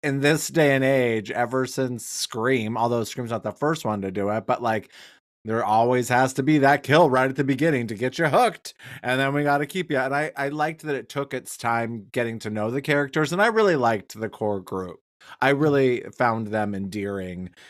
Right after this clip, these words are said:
Speaker 1: and to all have personalities and fully fleshed out. And I just, I felt that it really,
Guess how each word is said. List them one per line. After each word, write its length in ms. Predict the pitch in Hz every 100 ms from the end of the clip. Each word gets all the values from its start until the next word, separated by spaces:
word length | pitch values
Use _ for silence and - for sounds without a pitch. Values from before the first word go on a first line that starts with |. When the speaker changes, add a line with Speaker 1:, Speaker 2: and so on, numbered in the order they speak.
| - -
Speaker 1:
and 380 | 113 110 104 - -
to 80 |
all 140 | 135 131
have 260 | 127 110 - 156 - - 151 151 _ _ - -
personalities 1120 | 240 226 - 147 131 120 110 104 101 101 98
and 260 | 107 110 -
fully 360 | 185 170 156
fleshed 420 | 131 135 107 -
out. 200 | 107 95
And 80 | 98
I 100 | 127
just, 220 | 123 127 127
I 100 | 135
felt 300 | 131 143 135
that 100 | 131 151
it 60 |
really, 480 | 123 120 113 110 107